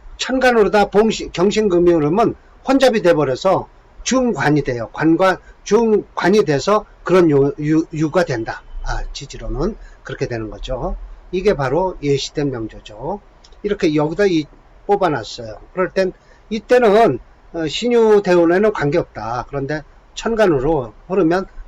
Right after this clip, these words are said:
관살혼잡이 된다라는 것이죠. 예시 명조. 그래서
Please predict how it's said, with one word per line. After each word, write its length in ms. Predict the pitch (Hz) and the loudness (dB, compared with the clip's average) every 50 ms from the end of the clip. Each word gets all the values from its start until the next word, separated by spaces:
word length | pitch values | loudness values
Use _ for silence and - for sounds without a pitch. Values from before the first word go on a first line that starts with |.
| - | -8
관살혼잡이 640 | - 143 143 139 143 139 131 127 117 127 110 117 120 | -4 -4 -2 -2 -2 -4 -4 -4 -6 -8 -10 -12 -12
된다라는 840 | - 117 104 104 - 104 104 101 101 - - - - 135 127 123 117 | -14 -16 -18 -18 -18 -16 -16 -14 -14 -16 -16 -12 -10 -8 -8 -8 -8
것이죠. 520 | 107 110 101 - - - 117 117 143 147 127 | -10 -14 -18 -20 -18 -14 -12 -10 -10 -10 -10
예시 280 | 131 123 - - 123 | -10 -10 -12 -12 -14
명조. 540 | 120 113 107 107 - - 104 - - - _ _ - - - - - _ _ - - | -14 -16 -16 -20 -20 -20 -20 -20 -20 -20 _ _ -20 -20 -20 -20 -20 _ _ -8 -6
그래서 320 | 175 170 - 196 190 180 | -4 -4 -2 -4 -4 -6